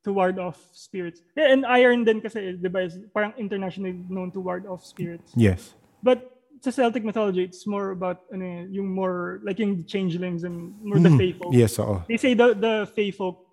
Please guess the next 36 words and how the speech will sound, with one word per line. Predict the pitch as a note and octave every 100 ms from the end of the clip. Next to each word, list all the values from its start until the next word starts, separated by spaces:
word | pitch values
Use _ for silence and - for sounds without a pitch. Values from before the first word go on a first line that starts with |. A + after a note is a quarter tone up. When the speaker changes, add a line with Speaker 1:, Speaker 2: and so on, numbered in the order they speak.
| _ _
Speaker 1:
hate | A3 A3 G#3
iron. | F#3 F3+ E3+ E3 _ _ _ _ -
And | C#4 C4 - _ -
I | C4
didn't, | C#4+ D4 A3+ - -
I | B3+
didn't, | C#4 C4+ G3 -
uh, | A#3+ A3+ G#3+ G3
learn | G#3 G#3+ A3
until | G#3+ A3+ G3+
recently | G3 G3+ G3 F#3 F#3
na | F#3
ginagawa | G3 A3 G#3+ A3+
rin | G#3+ A3
pala | G3 F#3+
yun | F3
dito. | E3+ E3+
They | F3+
also | G#3 G3+ G#3 G3
do, | F#3
do | F3+ G3 F#3
that | F#3
here. | F#3 E3+ D#3+ _ _ _ _ A3+
Kasi | A#3 A3+ A3+ B3
nabanggit | A#3+ C#4 C4 C4+
lang | C4
siya, | A#3+ A#3 G#3+
my | A3 A3+ A3 F#3
brother-in-law | G3+ G#3 G#3 G3
mentioned | F#3 F#3 F3+ F#3+
it | F3
na | F#3 F3
they | G3
used | G3+ F#3+ G3+
to | E3 E3 _
put | A3